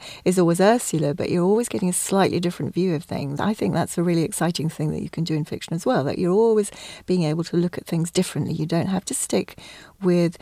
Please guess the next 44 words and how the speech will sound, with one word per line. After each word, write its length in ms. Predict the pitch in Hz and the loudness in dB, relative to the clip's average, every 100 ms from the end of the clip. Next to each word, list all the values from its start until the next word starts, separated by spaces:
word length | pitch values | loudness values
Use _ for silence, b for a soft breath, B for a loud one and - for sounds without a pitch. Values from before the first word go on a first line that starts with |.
| B - | B 0
"This 180 | 175 180 | 0 0
is 120 | 180 | 2
the 80 | 170 | 4
one 180 | 165 | 4
view, 360 | 156 147 139 170 B B B | 2 2 2 0 B B B
this 200 | - 180 | 0 0
is 120 | 170 165 | 0 2
the 60 | |
one 180 | 156 151 | 2 2
narrative," 560 | 143 135 139 - 127 - | 0 -2 -4 -4 -4 -4
that 120 | - | -6
you 80 | 180 | -4
can 120 | 170 | 0
actually 300 | 165 - - - | -2 -2 -6 0
open 300 | 156 180 185 | 0 2 0
it 120 | 185 | 0
out 440 | 175 151 101 - - B B | 0 -2 -4 -8 -12 B B
to 100 | - | -2
all 80 | 175 | -2
kinds 300 | - 175 175 | 2 0 0
of 100 | 185 | -2
different 400 | 160 - 165 - | -4 -2 -4 -2
interpretations, 800 | 170 156 160 190 190 - 156 - | -2 -2 -2 0 0 2 -2 0
and 100 | 165 | 0
those 160 | 175 226 | 2 4
interpretations 720 | 196 - - - - - 151 | 4 2 -4 -6 -8 -6 -4
are 60 | 175 | -4
actually 300 | - 170 165 B B B | -4 -6 -8 B B B
within 400 | 180 165 175 165 | 2 4 4 4
the 80 | 160 | 2
book. 320 | 185 247 165 | 4 2 2
They're 120 | - | -2
not 200 | 175 175 | 0 0
just, 340 | - 147 - - _ _ | -4 -8 -10 -20 _ _
you 80 | 170 | -2
know, 140 | 151 165 _ | -2 -6 _
other 160 | 170 170 | -2 -2
people 340 | 175 170 151 | -6 -6 -2
looking 360 | 170 170 185 160 | 0 0 -4 -4
at 100 | - | -4
it 100 | - | -4
from 120 | 175 | -2
the 80 | 156 | -2
outside. 680 | 151 - 202 196 156 165 | -4 -4 -2 -2 -2 -4